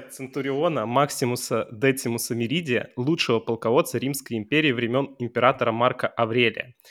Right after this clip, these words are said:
который из-за своей преданности лишается всего: семьи, звания и даже статуса свободного гражданина Рима. К слову, в фильме он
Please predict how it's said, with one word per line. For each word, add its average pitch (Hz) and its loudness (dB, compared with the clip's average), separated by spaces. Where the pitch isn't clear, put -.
который 170 2
из-за 131 0
своей 131 0
преданности 131 2
лишается 127 0
всего: 107 -10
семьи, 139 -2
звания 120 2
и 117 -8
даже 110 0
статуса 123 4
свободного 113 -4
гражданина 110 -2
Рима. 107 -4
К - -10
слову, 170 6
в - -2
фильме 202 0
он 175 0